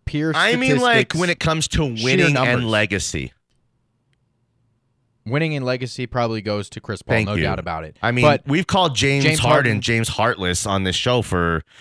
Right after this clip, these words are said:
Speaker 2: years and years and years. And I remember Chri-, C P three himself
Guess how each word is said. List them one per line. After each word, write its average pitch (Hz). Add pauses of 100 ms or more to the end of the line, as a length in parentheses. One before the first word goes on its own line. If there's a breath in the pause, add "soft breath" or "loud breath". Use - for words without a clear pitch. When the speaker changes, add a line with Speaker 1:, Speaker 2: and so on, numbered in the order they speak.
Speaker 2:
years 117
and 104
years 110
and 107
years. 127
And 117
I 151
remember 139
Chri-, - (260 loud breath)
C 175
P 165
three 156
himself 151